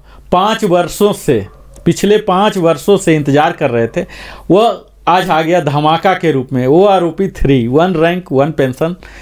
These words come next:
थ्री, थर्ड वर्जन। हम लोगों ने अभी ओआरओपी वन देख लिया, टू देख लिया और अब थ्री देखने जा रहे हैं।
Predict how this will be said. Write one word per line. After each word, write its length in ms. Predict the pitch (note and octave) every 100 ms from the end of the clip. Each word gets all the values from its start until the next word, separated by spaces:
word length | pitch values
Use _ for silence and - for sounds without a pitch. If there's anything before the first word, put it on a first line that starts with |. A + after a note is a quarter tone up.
| - - - - - - - -
थ्री, 480 | - G3+ A#3 D#3 G#2+ - - -
थर्ड 260 | - G3+ G3+
वर्जन। 400 | D#3+ C#3+ C#3 C3
हम 160 | F3+
लोगों 220 | G3+ G#3
ने 120 | A3 A3
अभी 200 | G3 A3
ओआरओपी 480 | G3+ F3 F3+ F3+
वन 260 | D#3+ E3 F#3+
देख 240 | F#3+ F#3 F#3
लिया, 280 | F3+ F3 E3+ - - -
टू 160 | G#3 G#3+
देख 280 | F#3+ F3+
लिया 260 | E3 D#3 D#3 - - - -
और 160 | D#3 -
अब 520 | - G3 A3+ A#3+ A#3+
थ्री 260 | - G3+ A#3+
देखने 420 | F#3+ E4+ - C#3+
जा 140 | A2+
रहे 140 | G#2 G2+
हैं। 160 | G2+